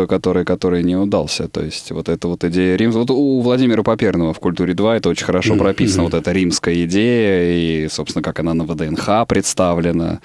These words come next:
Speaker 1: все эти В Д Н Х как римские форумы и так далее.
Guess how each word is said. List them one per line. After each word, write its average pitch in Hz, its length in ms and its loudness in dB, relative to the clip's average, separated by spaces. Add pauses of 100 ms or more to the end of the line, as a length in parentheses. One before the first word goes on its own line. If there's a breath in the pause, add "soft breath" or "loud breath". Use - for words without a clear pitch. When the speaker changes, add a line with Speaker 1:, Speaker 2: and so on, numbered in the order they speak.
(280 loud breath)
Speaker 1:
все 90 220 -6
эти 85 460 -4
В 80 180 -4
Д 85 120 2
Н 82 80 0
Х 92 180 0
как 82 160 0
римские 82 380 -2
форумы 95 500 0
и 80 40 -6
так 82 220 -8
далее. 67 380 -12